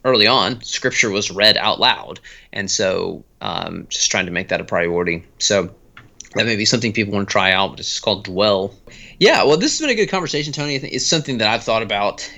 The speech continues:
and, uh, you, you made a comment on Facebook recently, and, uh, using your digital device. Probably you had just gotten done reading your Bible on your phone, and then you went over to Facebook, or maybe you got interrupted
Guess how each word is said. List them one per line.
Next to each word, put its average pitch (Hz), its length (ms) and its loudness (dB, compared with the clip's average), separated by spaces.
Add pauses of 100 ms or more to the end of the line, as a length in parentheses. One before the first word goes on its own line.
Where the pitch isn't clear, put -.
and, 104 280 2
uh, 90 120 0
you, 135 520 -2 (500)
you 156 220 -2
made 135 400 4
a 120 60 4
comment 135 520 0
on 110 240 -4
Facebook 110 520 0
recently, 82 580 -6 (400)
and, 95 360 4
uh, 98 100 2
using 107 460 -2
your 98 140 2
digital 95 440 -2
device. 92 300 2
Probably 175 320 4
you 127 140 -2
had 107 100 -6
just 101 200 -6
gotten 98 200 0
done 101 240 -6
reading 95 320 -4
your 92 120 -4
Bible 95 500 -4
on 110 160 -6
your 92 120 -6
phone, 98 320 -4
and 87 140 -4
then 92 100 -4
you 90 260 -4
went 101 120 -2
over 95 160 0
to 90 80 -6
Facebook, 95 520 0
or 90 80 -8
maybe 98 240 2
you 101 40 2
got 95 160 4
interrupted 104 540 -2